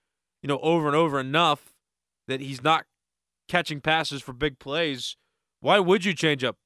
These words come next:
on the defensive side? And at the same time, we complain that Mitch Trubisky threw into triple coverage in that game on Sunday. What if Kenny Pickett threw into double coverage and he got picked off and George Pickens couldn't make that play 'cause he was in,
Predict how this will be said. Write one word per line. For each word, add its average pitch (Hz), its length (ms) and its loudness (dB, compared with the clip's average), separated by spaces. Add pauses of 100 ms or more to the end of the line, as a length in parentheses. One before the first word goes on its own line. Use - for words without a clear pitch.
(180)
on 131 160 -8
the 123 60 -10
defensive 117 420 -10
side? 107 380 -6 (1600)
And 151 60 -2
at 147 80 -2
the 147 80 -2
same 180 240 2
time, 165 420 2
we 160 260 0
complain 151 420 -2
that 139 100 -4
Mitch 151 180 -6
Trubisky 156 420 -4
threw 151 180 -8
into 131 120 -10
triple 156 400 -6
coverage 151 640 -2 (1040)
in 151 140 -2
that 147 180 2
game 135 240 2
on 127 140 -2
Sunday. 123 440 -2 (1700)
What 135 140 -8
if 143 140 -10
Kenny 185 220 0
Pickett 170 320 0
threw 156 160 0
into 143 80 0
double 139 300 0
coverage 139 420 0
and 131 60 -4
he 131 80 -4
got 131 200 -6
picked - 240 -4
off 156 400 2
and 123 120 -20
George 139 200 -8
Pickens 139 300 -6
couldn't 139 160 -8
make 139 160 -6
that 127 180 -6
play 147 300 0
'cause 131 100 -10
he 127 60 -10
was 123 100 -16
in, 120 140 -16